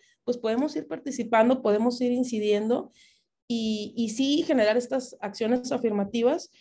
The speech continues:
Y en los diálogos que, que teníamos con, con Iván, incluso hasta propusimos algunas preguntas, teníamos nosotros por ahí, ¿no? Este, pues a colación de esto que comentamos, y una de las preguntas de Iván que me pareció a mí muy buena es,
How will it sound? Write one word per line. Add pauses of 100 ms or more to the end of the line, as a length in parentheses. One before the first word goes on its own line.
Y
en
los
diálogos
que,
que
teníamos
con, (340)
con
Iván,
incluso
hasta
propusimos
algunas
preguntas, (320)
teníamos
nosotros
por
ahí,
¿no?
Este, (300)
pues (220)
a
colación
de
esto
que
comentamos, (360)
y
una
de
las
preguntas
de
Iván
que
me
pareció
a
mí
muy
buena
es,